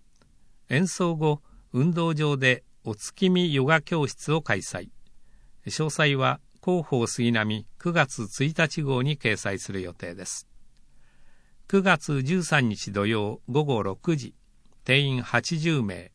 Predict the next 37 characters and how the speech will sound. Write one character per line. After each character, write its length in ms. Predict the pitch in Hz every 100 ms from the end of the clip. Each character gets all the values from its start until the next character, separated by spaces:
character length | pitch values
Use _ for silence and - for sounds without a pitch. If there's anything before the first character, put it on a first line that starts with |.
| _ _ - _ -
無 140 | 117
料 240 | 131 139 127
で 100 | 117
す。 200 | - - -
当 180 | - 131
日 260 | 120 113 -
直 120 | 113 -
接 320 | 147 - 160
会 240 | 117 98
場 260 | 92 90 87
へ。 100 | - _ - - _ - - - - - - - - _ _ _ _ _ - - - _ - -
共 240 | 147 196
同 220 | 190 185
事 140 | 165 160
業、 360 | 123 95 90 - _ -
地 220 | - 185
域 280 | 180 190 180
交 240 | - 151
流 220 | 147 131 101
会、 340 | - 92 95 - - -
お 60 | 104
茶 220 | 123 135
会。 340 | - 110 98 - - - - - - - - - - - - -
歌 320 | 104 180 180
や 360 | 151 120 104 -
遊 80 | 160
び 160 | 151 143
で 240 | 139 127
昔 480 | 117 107 170 160 175
を 140 | 165 156
振 140 | -
り 100 | -
返 220 | - 143
っ 20 |
て 240 | 131 - 143
み 160 | 113
よ 320 | 98 90 85